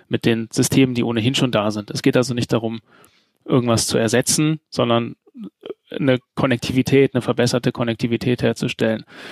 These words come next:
Und das heißt, ich brauche dann den Zugang zu einem, ähm, E-R-P-System oder zu einer Zollsoftware, um,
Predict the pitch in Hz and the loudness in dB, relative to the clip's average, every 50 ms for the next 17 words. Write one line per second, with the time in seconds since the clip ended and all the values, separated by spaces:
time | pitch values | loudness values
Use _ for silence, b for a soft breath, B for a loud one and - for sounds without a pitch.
0 | B B B B B B - - - 120 113 - 117 117 - - 123 - - - | B B B B B B -2 0 2 2 2 2 0 0 0 -2 -4 -6 -8 -12
1 | - - - - 117 113 113 120 117 - - 135 131 - 127 120 120 120 117 123 | -10 -6 -2 0 0 0 0 -2 -2 0 -2 0 2 4 2 2 2 -2 -6 -10
2 | _ _ _ - - 131 127 120 117 113 117 117 - - - 120 - - - 139 | _ _ _ -4 -2 0 0 -2 -2 -4 -6 -6 -4 -2 -2 -2 -4 0 2 2
3 | 135 135 - - 123 123 120 123 117 - - - 120 120 117 117 117 131 127 123 | 2 2 2 2 2 2 2 2 -2 -2 0 2 2 2 2 0 -2 -2 0 0
4 | 123 123 - - 131 127 123 - - 127 120 123 120 - - 117 117 - - 120 | -2 -2 -2 -4 -2 -2 -2 0 2 2 2 2 2 2 0 -2 -2 -2 -2 0
5 | 117 113 113 113 B B B B B B B B B - 123 117 113 110 | 0 2 0 -2 B B B B B B B B B -4 -4 -2 -4 -6